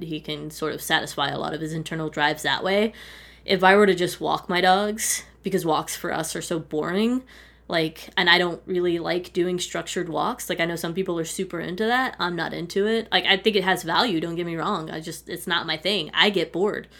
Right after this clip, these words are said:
and I like doing things, and I think my dogs are similar. Um, so, you know, he's pretty happy if we just do, like, a spring pull session and, like, a training session, or a couple of training sessions,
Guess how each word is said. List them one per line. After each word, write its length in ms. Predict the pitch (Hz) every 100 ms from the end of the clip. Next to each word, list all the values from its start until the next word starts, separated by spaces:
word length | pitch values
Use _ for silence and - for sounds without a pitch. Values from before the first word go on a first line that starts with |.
| - -
and 80 | 170
I 220 | 156 185
like 260 | 175 180 -
doing 380 | 196 226 196 170
things, 380 | 165 165 208 190
and 120 | 165
I 60 |
think 140 | 160 170
my 100 | 165
dogs 280 | 160 180 170
are 80 |
similar. 640 | 156 180 185 165 151 226 262 - - - -
Um, 420 | 165 160 151 170
so, 600 | - 175 165 156 151 185 - -
you 140 | 170
know, 140 | 151 156
he's 200 | 208 202
pretty 200 | 233 202
happy 320 | 180 170 170
if 100 | 165
we 80 | 170
just 200 | 165 147
do, 120 | 170
like, 320 | 160 156 156 - _
a 60 | 226
spring 260 | - 285
pull 180 | 254 247
session 460 | 226 220 226 220 220
and, 160 | 185
like, 160 | 175 165
a 20 |
training 300 | 175 180 160
session, 400 | - - - 76
or 140 | - 131
a 60 |
couple 240 | - 214 220
of 80 | 202
training 240 | 196 190
sessions, 600 | 190 185 190 190 185 185